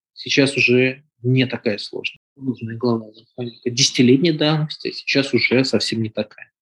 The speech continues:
Развитие веба и технологий интернета подмывает традиционное разделение в ай ти, геймдева и всех остальных продуктов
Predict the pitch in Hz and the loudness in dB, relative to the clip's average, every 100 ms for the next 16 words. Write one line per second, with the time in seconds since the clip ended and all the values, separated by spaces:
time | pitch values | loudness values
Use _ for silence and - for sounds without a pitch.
0 | _ _ 127 135 113 127 147 - - 113 | _ _ -2 -2 0 -2 -4 -6 -6 -4
1 | 101 113 113 120 113 110 104 - 117 110 | -4 -6 2 4 4 0 -8 -6 -4 -4
2 | - 120 - 123 120 120 110 123 120 - | -4 -8 -2 2 4 4 2 -6 -10 -10
3 | 113 117 117 - - _ 139 120 123 120 | -6 -2 -4 -6 -18 _ 2 4 4 6
4 | 120 117 110 - - 120 113 - - 123 | 4 2 -2 -8 -8 -6 -6 -10 0 2
5 | 117 113 110 - _ _ _ _ _ - | 2 0 -6 -18 _ _ _ _ _ -4
6 | 123 120 120 120 120 131 123 113 113 _ | -2 -2 -2 0 4 6 6 4 -4 _
7 | - _ _ - 117 117 - 120 107 - | -20 _ _ -6 -2 -2 0 -2 -2 -6
8 | - 135 135 123 120 110 107 127 123 120 | 0 4 4 4 2 2 2 4 4 2
9 | 117 - 120 113 - - 113 120 - 117 | -2 -6 -6 -6 -6 -4 -2 -4 -6 -6
10 | 107 113 120 - 110 110 104 - | -4 -2 -4 0 -2 0 -4 -6